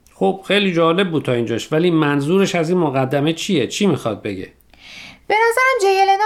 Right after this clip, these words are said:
Speaker 2: می‌خواد دو نکته رو به خواننده ها یادآوری کنه.
Speaker 1: چه نکته هایی؟
Speaker 2: یکی اهمیت مشارکت جوانان در مشکلاتی که دنیای امروز باهاش دست و پنجه نرم می‌کنه،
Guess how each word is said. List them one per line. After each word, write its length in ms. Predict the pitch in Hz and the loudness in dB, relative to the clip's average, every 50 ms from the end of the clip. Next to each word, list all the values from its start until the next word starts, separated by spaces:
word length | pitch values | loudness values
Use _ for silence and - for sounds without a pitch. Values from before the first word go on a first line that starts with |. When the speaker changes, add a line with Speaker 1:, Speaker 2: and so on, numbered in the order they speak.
| 415 | -2
Speaker 2:
می‌خواد 260 | 392 330 - 359 359 269 | -4 -2 -2 0 0 0
دو 120 | 302 294 | 0 0
نکته 280 | 254 233 220 - - 226 | 0 0 -2 -2 -2 -2
رو 80 | 220 202 | 0 -2
به 100 | 208 208 | -2 -4
خواننده 460 | - - 214 214 214 214 214 208 220 | -6 -6 -4 -4 -4 -4 -2 -4 -2
ها 260 | 226 247 277 294 311 | 0 0 0 0 2
یادآوری 560 | 277 254 214 196 196 202 196 196 208 214 226 | 0 0 0 0 0 -2 -2 0 0 0 -2
کنه. 340 | 220 - 208 190 - - - _ _ _ _ _ _ _ - | -4 -6 -10 -10 -10 -12 -14 _ _ _ _ _ _ _ -8
Speaker 1:
چه 160 | - - 190 | -4 0 0
نکته 320 | 175 156 135 - - - | 2 2 0 -2 -2 -2
هایی؟ 320 | 123 120 120 120 117 117 - - - _ | 0 0 0 0 -2 -4 -8 -16 -8 _
Speaker 2:
یکی 280 | 294 381 453 453 - 554 453 381 339 | -2 0 0 0 0 0 0 0 0
اهمیت 300 | 330 285 277 285 349 359 415 381 | 0 0 0 0 0 -2 -2 -2
مشارکت 580 | 302 262 254 262 247 220 220 233 226 269 277 262 | -2 -2 0 0 0 0 0 0 0 -2 -2 0
جوانان 720 | 311 247 220 226 208 208 202 196 208 208 226 277 370 403 | -2 -2 0 0 0 0 0 0 0 0 2 0 0 0
در 180 | 359 302 254 233 | 0 0 0 0
مشکلاتی 640 | 220 220 226 226 - - 254 233 262 330 381 381 427 | 0 0 0 -2 -2 -2 0 0 2 0 0 -2 -2
که 100 | 370 339 | -2 0
دنیای 460 | 233 226 208 214 240 262 302 311 277 | 0 0 0 2 2 0 2 0 0
امروز 260 | 233 208 226 269 247 | -2 0 -2 -2 0
باهاش 280 | 226 202 214 254 254 - | 0 0 0 0 0 -2
دست 180 | 220 208 - | -4 -4 -6
و 40 | 220 | -8
پنجه 360 | 196 214 220 214 214 226 359 | -6 -4 -2 -2 0 0 0
نرم 260 | 392 294 214 190 180 180 | 0 0 -2 -4 -6 -8
می‌کنه، 400 | 196 196 190 - - - - | -12 -10 -10 -12 -12 -12 -14